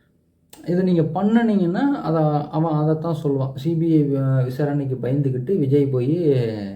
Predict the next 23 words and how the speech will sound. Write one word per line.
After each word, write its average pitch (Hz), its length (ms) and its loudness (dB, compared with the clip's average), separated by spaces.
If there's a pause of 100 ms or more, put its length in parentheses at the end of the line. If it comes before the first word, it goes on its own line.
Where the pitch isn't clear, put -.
(360)
அ, 110 220 -10
பா 135 120 -2
ஜ 139 220 0
க, 135 140 -4
அ 120 60 -4
தி 120 140 -10
மு 117 100 -6
க 107 380 -8
கூட்டணியில 127 520 0
சேர்ந்துக்கிட்டாரு" 110 760 -2 (320)
அப்படின்னு 120 300 0
சொல்லி 123 220 0
இந்த 127 400 2
தி 139 200 -4
மு 143 180 0
க 123 180 0
இருநூறு 135 320 2
ரூபா 127 160 2
பாய்ஸ் 107 340 -6
வந்து 110 460 -2
பிரச்சாரம் 113 460 -6
பண்ண 101 260 -4
ஆரம்பிச்சிருவானுங்க. 101 720 -8